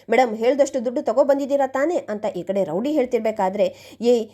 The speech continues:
ಏನು ಆಗಿದೆ ನಿಂಗೆ? ನೀನ್ ಕೇಳ್ದು, ಕೇಳ್ದವಾಗಲ್ಲ ನಾನು ಎಷ್ಟೊಂದು ದುಡ್ಡು ಕೊಟ್ಟಿದ್ದೀನಿ, ಅದು ಅಲ್ದೆ ನಾನು ಸಂಧ್ಯನ ಖಾಲಿ ಮರ್ಡರ್ ಮಾಡ ಅಂತ ಹೇಳಿರೋದು, ನೀನ್ ಯಾಕೋ ಅಷ್ಟೊಂದು ಕೆಟ್ಟದಾಗಿ ಅವಳನ್ನ ಸಾಯಿಸ್ಬಿಟ್ಟಿದ್ಯಾ?"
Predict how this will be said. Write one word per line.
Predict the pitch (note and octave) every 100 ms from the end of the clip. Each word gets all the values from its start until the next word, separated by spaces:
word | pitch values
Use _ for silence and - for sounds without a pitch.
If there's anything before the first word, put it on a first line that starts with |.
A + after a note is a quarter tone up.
| -
ಏನು | G#3 C#4 B3+
ಆಗಿದೆ | A3+ B3 A#3+
ನಿಂಗೆ? | G#3 F#3+ A3+
ನೀನ್ | A3 A3 G#3+
ಕೇಳ್ದು, | B3+ D#4 D4
ಕೇಳ್ದವಾಗಲ್ಲ | D4+ C#4 D4 C#4 B3+ A#3+ A#3+
ನಾನು | A#3 A3+
ಎಷ್ಟೊಂದು | G#3 G#3+ D4+ F#4 C4+ G#3+
ದುಡ್ಡು | B3+ F4
ಕೊಟ್ಟಿದ್ದೀನಿ, | C#4+ B3+ D#4 C4 A#3 - -
ಅದು | G3+ A3 D#4+
ಅಲ್ದೆ | C#4 D4 C4 - -
ನಾನು | A#3 C4
ಸಂಧ್ಯನ | D4+ A#3 C#4+ D#4+
ಖಾಲಿ | C#4 B3 C#4+
ಮರ್ಡರ್ | C4 A#3 D4 E4
ಮಾಡ | C#4+ C4+
ಅಂತ | B3 C#4+
ಹೇಳಿರೋದು, | B3 B3+ C4 G#3+ G3
ನೀನ್ | G#3+ D#4+ D#4+
ಯಾಕೋ | B3+ C4+ D4 C#4
ಅಷ್ಟೊಂದು | - D4+ A#3+
ಕೆಟ್ಟದಾಗಿ | A#3+ B3+ F4+ E4+
ಅವಳನ್ನ | - C4 D4 C#4+
ಸಾಯಿಸ್ಬಿಟ್ಟಿದ್ಯಾ?" | C#4+ C4+ D4 C4+ C#4 B3 A#3+